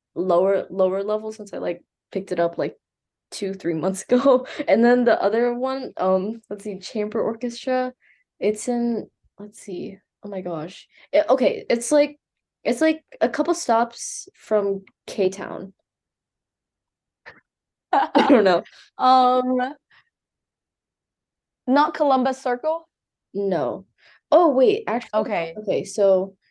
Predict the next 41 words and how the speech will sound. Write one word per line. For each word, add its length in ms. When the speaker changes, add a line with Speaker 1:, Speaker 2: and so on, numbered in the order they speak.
Speaker 2:
'Cause 160
one 180
of, 140
like, 200
the 120
famous, 500
I 80
don't 260
remember 280
what 160
it's 200
called, 420
but, 220
uh, 200
we 120
have 160
the 120
internet. 520
Let 120
me 100
just 240
Speaker 1:
<laughs> 0
Speaker 2:
Google 380
it. 200
Let 120
me 100
see, 280
j-, 240
uh, 560
oh, 300
Lincoln 420
Center? 420
Speaker 1:
I 60
also 260
forget 320
what 160
Lincoln 300
Center 300
is, 300
<laughs> 440
sorry. 240